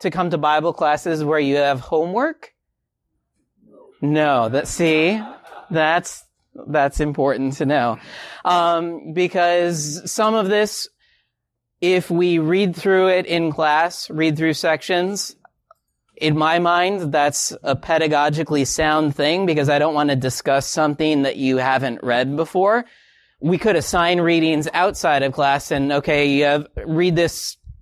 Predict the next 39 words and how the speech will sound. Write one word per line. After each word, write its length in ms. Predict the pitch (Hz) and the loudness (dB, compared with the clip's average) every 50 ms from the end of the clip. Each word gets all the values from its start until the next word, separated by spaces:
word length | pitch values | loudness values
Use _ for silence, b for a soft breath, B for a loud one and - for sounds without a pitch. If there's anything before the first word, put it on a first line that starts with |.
| _ _ | _ _
three 180 | - 180 175 175 | 0 2 4 4
or 80 | 170 165 | 2 2
four 220 | - 170 165 160 | 2 2 0 0
times 380 | 151 - 156 151 147 139 147 139 | 0 0 0 0 0 0 0 -2
before 260 | 135 131 156 151 139 | -2 0 0 -2 -2
coming 280 | - 160 151 151 147 139 | 0 -2 -2 0 0 -2
to 60 | 139 | -2
class, 460 | 131 - 147 139 135 131 131 131 - B B B B B | -2 0 0 0 0 0 -2 -6 -10 B B B B B
and 160 | B - 147 147 | B -2 0 2
then 140 | 143 143 | 2 2
we 120 | 147 143 135 | 2 0 0
can, 280 | 131 151 135 131 - | 0 0 0 0 0
we 120 | - 135 135 | 0 0 0
can 120 | 123 127 | 0 0
come 260 | 123 - 160 151 160 | 0 0 0 0 0
to 140 | 147 - 127 | 0 0 0
it. 120 | 123 120 120 | 0 2 2
But 200 | 131 135 127 135 | 2 2 2 2
I 80 | 143 | 2
don't 160 | 139 143 143 | 2 2 0
want 180 | 135 131 135 131 | 0 0 0 2
to, 200 | 131 123 127 131 B B B B B | 2 0 0 -2 B B B B B
to 100 | - 151 | -4 -2
burden 380 | 135 139 139 139 139 135 139 | 0 2 2 2 2 2 0
you 140 | 135 131 135 | 0 2 2
or 100 | 131 127 | 2 0
scare 320 | 127 - - - 135 131 131 | -2 -4 -4 -2 0 0 2
you 180 | 123 123 120 117 | 2 2 2 2
off 180 | 117 120 117 | 2 0 -2
from 160 | - 127 120 120 | -4 -4 -4 -4
the 80 | 120 | -4
class 560 | 113 - 127 117 117 110 113 - - - - - | -4 -2 -2 0 0 -2 -4 -6 -12 -16 -16 -10
either. 440 | - 123 131 131 117 113 104 110 107 B B B B B | -4 -2 0 0 0 0 -2 -2 -6 B B B B B
So, 520 | - - 165 143 131 127 127 123 127 131 | -8 -2 0 2 4 4 4 4 4 4
uh, 180 | 131 127 131 131 - | 4 4 2 2 0
in 240 | 170 175 180 180 175 | 0 0 0 0 0
class, 480 | - 180 160 156 151 147 151 147 - | 0 0 2 2 2 0 0 -2 -2
we'll 140 | 165 156 160 | -2 -2 -2
probably 760 | 147 180 160 151 151 147 147 147 156 156 151 151 147 147 | 0 0 0 2 2 0 -2 -2 0 0 2 2 0 0